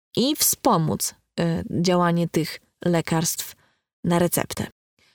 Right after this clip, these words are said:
Polecanym sposobem na bakterie i infekcje jest oczywiście czosnek.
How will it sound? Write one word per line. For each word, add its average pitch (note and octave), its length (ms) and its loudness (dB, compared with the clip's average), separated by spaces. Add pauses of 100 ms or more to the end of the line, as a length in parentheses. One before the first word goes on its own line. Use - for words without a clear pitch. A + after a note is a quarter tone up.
Polecanym C#4+ 500 2
sposobem B3+ 600 2 (120)
na G#3 160 2
bakterie A3+ 500 2
i G#3 60 4
infekcje G3 500 0
jest F#3 220 0
oczywiście F3 640 0 (260)
czosnek. - 520 0